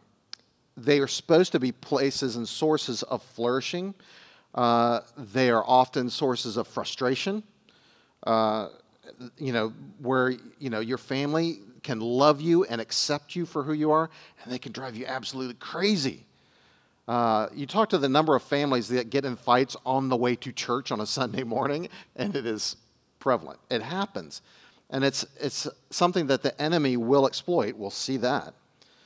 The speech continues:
Uh, and we're gonna look to see how ruin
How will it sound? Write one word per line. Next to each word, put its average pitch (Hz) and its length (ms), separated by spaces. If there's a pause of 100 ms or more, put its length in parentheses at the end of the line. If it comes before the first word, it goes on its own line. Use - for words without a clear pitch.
(300)
Uh, 131 260
and 147 140
we're 180 100
gonna 202 140
look 170 240
to 139 100
see 175 300
how 147 420 (220)
ruin 123 640